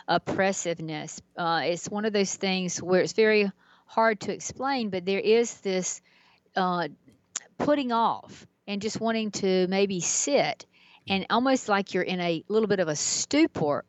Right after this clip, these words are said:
stupor. And many times I'll just say, "Joy, get up and stop procrastinating." It's something like, "Why am I not going ahead and taking care of this?" But I do believe that our world is being inundated.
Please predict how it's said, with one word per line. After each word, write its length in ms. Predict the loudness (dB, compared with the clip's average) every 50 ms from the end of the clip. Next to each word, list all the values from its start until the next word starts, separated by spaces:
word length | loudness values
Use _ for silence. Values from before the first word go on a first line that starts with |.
| -8
stupor. 560 | -6 -4 2 2 2 4 4 2 2 2 -2 -6 _ -20 -20 -20 _ _ _
And 220 | 0 0 0 0 -4 -10 _ _ -2
many 240 | 0 0 0 -2 0
times 300 | 0 2 2 2 2 2
I'll 140 | 0 0
just 200 | 0 -2 -4 -4
say, 380 | -4 -2 0 0 0 0 -2 -4
"Joy, 480 | -6 -4 -2 0 2 2 2 0 -2 -6
get 260 | -6 -4 -4 -4 -2 0
up 280 | 2 2 4 2 2 0 _ -10
and 160 | -10 -8 -6
stop 400 | -8 -6 -2 -2 0 0 -2 -4 _
procrastinating." 1040 | -6 -6 -6 -4 0 0 0 0 -2 -6 -6 -4 -2 -2 -2 -2 -2 -4 -8 -10 -14 -8 _
It's 120 | -4 -4 -2
something 520 | 0 0 -2 0 0 0 0 2 0 0
like, 160 | 0 -2 -2
"Why 320 | -2 -2 0 2 2 2 2
am 140 | 2 2
I 100 | 0 0
not 220 | 2 0 -2 -2 -2
going 340 | -2 -2 0 0 -2 -4 -6
ahead 600 | -8 -8 -6 -4 -2 0 0 2 0 0 -2 -6 -14 _ -20 -20 -12 _
and 120 | -6 -6
taking 360 | -2 -2 -4 -4 -4 -8 -10 -10
care 360 | -6 -2 0 0 2 0 0
of 100 | 0 0
this?" 340 | -2 -2 -2 -2 -4 -8 -12 -14 -20 -20 -20 -20 -20 -4 _
But 100 | 2 4
I 140 | 4 4 2
do 240 | 2 0 -2 -2 0
believe 540 | 0 0 0 2 0 0 0 -2 -4 -4
that 200 | -4 -4 -4 -4 -4
our 320 | -4 -4 -2 -4 -4 -6 -8
world 520 | -10 -4 0 2 2 4 2 2 0 -2
is 140 | -4 -4 -6 -4
being 260 | -2 -2 -2 -2 -4
inundated. 720 | -6 -4 -2 0 0 0 -2 -2 -2 -2 -2 -4 -6 -6